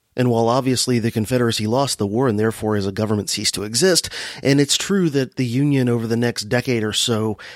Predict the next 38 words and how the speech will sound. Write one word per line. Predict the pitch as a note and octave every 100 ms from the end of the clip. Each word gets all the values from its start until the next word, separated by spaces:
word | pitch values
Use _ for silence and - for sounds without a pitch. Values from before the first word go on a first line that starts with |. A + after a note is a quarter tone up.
| -
actually | - C3 - A2
did | C3 A#2
scale | - - A#2
back | G#2+ A2+ A2+
a |
lot | G2 A2 G#2+
of | -
things | A#2+ A2 -
pretty | - G#2
substantially, | F#2+ G2 - F3+ F#3+ - - - - - -
a | -
whole | F#3 G3 -
lot | G3+
of | D#3
important | B2+ D#3+ B2 A2
precedents | - C3+ - C3 - G2
were |
set, | - - D#3+ C3+ - - - - -
and | B2 B2 -
certain | - - C#4 F#3
things | C3 A#2
at | A2+
least | A2+ A#2 G#2 -
never | A#2+ C3+ B2
really | G#2+ B2 C#3 B2
went | A2 G#2+
away. | F#2 G#2+ A2 -
They | - - - - -
may | B2 B2+
have | A#2+ G2 - - - _ _ _
gone | C#3 A#2+ A#2
into | A#2 A2 G#2+ G2+ G2+ _ _ -
sort | - G#2+
of | F#2
semi-hibernation | - C#3+ C3+ G#2+ B2 A#2+ G#2 A2 B2+ - F#2+
for | -
a | F#2+
while, | - - - -